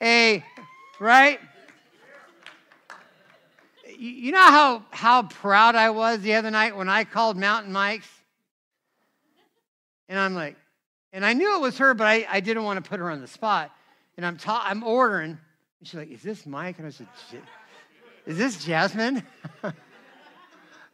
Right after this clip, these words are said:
I said, "It is, and I need the largest," what's called a mountain. "I need a mountain,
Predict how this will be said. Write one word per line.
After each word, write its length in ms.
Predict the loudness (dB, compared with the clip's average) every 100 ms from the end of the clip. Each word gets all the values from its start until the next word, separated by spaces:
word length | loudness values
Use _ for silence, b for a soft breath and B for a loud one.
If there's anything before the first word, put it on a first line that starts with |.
| _ _ _ _ _ _ _ _ _ b b b
I 140 | -10 -8
said, 240 | -4 -4
"It 100 | -2
is, 420 | -2 -2 -2 -6 _ -10
and 160 | -4
I 240 | 2 2 2
need 480 | -2 -2 -4 -6 -16 _ _ _ _ _ _ _ _ _ _ _ _
the 100 | -10
largest," 640 | -8 -4 -2 -4 -8 -14 _ -20
what's 220 | -20 -18
called 180 | -12 -12
a 60 | -10
mountain. 520 | -8 -10 -10 -16 -16 _ _ _ _ _ _ _ -12
"I 120 | -8
need 180 | -6 -4
a 140 | -6
mountain, 840 | -6 -6 -4 -4 -6 -12 -16 -16